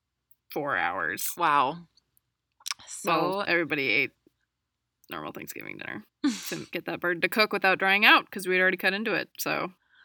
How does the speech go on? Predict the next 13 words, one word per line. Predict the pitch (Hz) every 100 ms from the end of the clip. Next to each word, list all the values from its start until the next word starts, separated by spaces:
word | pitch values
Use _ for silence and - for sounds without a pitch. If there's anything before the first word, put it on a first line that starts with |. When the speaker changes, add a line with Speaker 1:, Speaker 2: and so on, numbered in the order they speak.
| _ - - _ _
Speaker 1:
it | -
was | 214 -
fun | - 254
times. | 254 262 226 208 - - - - -
Speaker 2:
Ingenious. | 180 160 160 147 143 170 - - - - _ _ _ _ -
Ingenious. | 170 165 151 147
Speaker 1:
But | 185
it | 202
all | 196
worked | 196 -
out. | 208 202 -
Speaker 2:
Yeah. | 196 240 311 196
Speaker 1:
Yeah. | 208